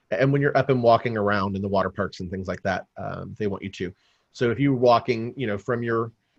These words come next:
resort to the pool, they want you to have your mask on while you're walking to the pool and, and going to the pool area. Um,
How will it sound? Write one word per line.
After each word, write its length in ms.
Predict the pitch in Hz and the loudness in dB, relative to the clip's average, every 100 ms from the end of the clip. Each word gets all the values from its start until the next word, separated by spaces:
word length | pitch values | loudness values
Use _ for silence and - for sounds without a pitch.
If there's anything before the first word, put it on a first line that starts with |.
| _ - | _ -2
resort 500 | 127 131 123 117 - | 2 6 4 4 -2
to 160 | - | -2
the 80 | 117 | -2
pool, 480 | 107 127 104 90 101 _ _ _ _ | 0 0 0 -2 -6 _ _ _ _
they 100 | 117 | -2
want 140 | 113 110 | 0 2
you 60 | |
to 60 | 107 | 2
have 80 | 110 | 2
your 80 | 107 | 2
mask 320 | 98 101 - | 0 -2 -4
on 100 | 101 | -2
while 100 | 101 | 0
you're 80 | 101 | 2
walking 320 | 98 95 101 | 0 0 -4
to 40 | 98 | -4
the 60 | |
pool 400 | 92 107 95 95 - | -4 -4 -4 -4 -6
and, 160 | 101 - | -10 -10
and 160 | 104 98 | -10 -2
going 220 | 104 98 | 0 0
to 80 | 98 | -4
the 80 | 98 | -8
pool 240 | - 101 | -4 -2
area. 360 | 98 92 95 95 _ _ _ _ | 0 -2 -2 -6 _ _ _ _
Um, 360 | 104 98 85 131 | -2 -2 -2 -8